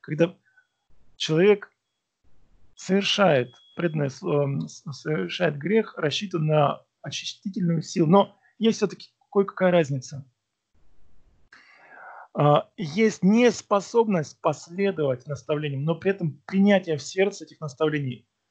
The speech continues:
То есть, когда ценности приняты сердцем, но есть еще неспособность последовать. Это одно. А другое дело, когда человек, о, думает: «О, я нашел такой классный, хитрый способ, как обмануть судьбу. Я щас нагрешу,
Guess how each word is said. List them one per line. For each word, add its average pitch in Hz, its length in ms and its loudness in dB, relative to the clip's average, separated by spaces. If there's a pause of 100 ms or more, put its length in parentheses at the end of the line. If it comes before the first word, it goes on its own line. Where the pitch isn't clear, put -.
(140)
То 185 100 -2
есть, 147 140 -2
когда 185 220 2
ценности 202 580 2
приняты 208 540 0
сердцем, 147 480 -6
но 165 80 2
есть 190 320 4
еще - 220 -4
неспособность 175 720 -4
последовать. 135 460 -8 (380)
Это 180 260 4
одно. 170 380 0 (500)
А 156 100 4
другое 196 440 2
дело, 185 340 4
когда 165 280 0
человек, 202 480 2 (480)
о, 196 160 6
думает: 185 460 2
«О, 277 360 6
я 180 140 -2
нашел 226 260 -6
такой 190 260 -8
классный, 220 500 -6
хитрый 196 400 -8
способ, 202 500 -2
как 170 180 -2
обмануть 185 420 2
судьбу. 175 520 -6 (320)
Я 226 120 4
щас 202 200 -4
нагрешу, 226 800 2